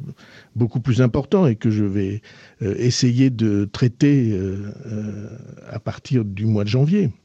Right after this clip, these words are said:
Euh, quand on, quand on fait face à cette, euh, euh,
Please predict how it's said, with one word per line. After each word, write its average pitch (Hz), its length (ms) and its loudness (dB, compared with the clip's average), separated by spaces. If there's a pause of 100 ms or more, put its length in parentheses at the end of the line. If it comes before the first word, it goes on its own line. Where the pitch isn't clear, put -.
(1600)
Euh, 127 400 -2 (640)
quand 214 300 2
on, 151 340 2 (100)
quand 175 360 0
on 131 120 2
fait 139 220 4
face - 640 0 (200)
à 123 100 0
cette, - 540 -2
euh, 98 400 -2 (260)
euh, 101 260 -6